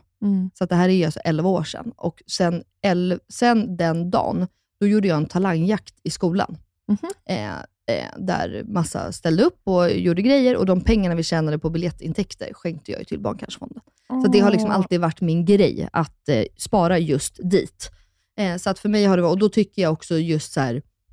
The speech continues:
Speaker 2: men du vet ju att jag är ett unicef-fan också. Alltså
Speaker 1: Mm.
Speaker 2: att, eh, de tycker jag gör skitbra jobb och sådär. Men just barn, när det handlar om barn och kalas och det, så har jag liksom alltid så här, istället för att ge Cleo och Jack grejer,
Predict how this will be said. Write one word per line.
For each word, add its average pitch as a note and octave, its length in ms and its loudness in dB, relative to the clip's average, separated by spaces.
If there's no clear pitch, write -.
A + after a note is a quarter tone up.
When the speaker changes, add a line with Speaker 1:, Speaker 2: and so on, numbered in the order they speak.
Speaker 2:
men A3+ 100 6
du G3 60 6
vet F#3 160 6
ju E3 40 0
att D3+ 80 -2
jag D3 200 2
är C#3+ 40 0
ett C#3 120 -8
unicef-fan D3 1080 -2
också. - 500 -6
Alltså A#3 240 6
Speaker 1:
Mm. G3 240 6
Speaker 2:
att, D#3+ 60 2
eh, C#3+ 300 0
de C3+ 240 0
tycker - 240 -6
jag A#2+ 100 -2
gör B2+ 120 -2
skitbra C3 340 -4
jobb F#2+ 180 -4
och C3+ 80 -8
sådär. - 160 -8
Men F3+ 300 2
just F#3+ 220 0
barn, F3 320 0
när F#3 160 0
det F3+ 80 4
handlar F3+ 340 0
om E3 240 -2
barn A#3 360 4
och G#3 120 -4
kalas D#3 440 0
och E3 60 4
det, C3 200 -2
så G3 80 -2
har F#3+ 40 2
jag E3+ 60 2
liksom D#3+ 200 -4
alltid - 360 -6
så - 60 -8
här, - 80 -4
istället A#3 260 -2
för A3+ 80 -2
att G#3 40 2
ge F#3 120 0
Cleo F3 220 -2
och E3 60 0
Jack D#3 180 -2
grejer, G2+ 440 -4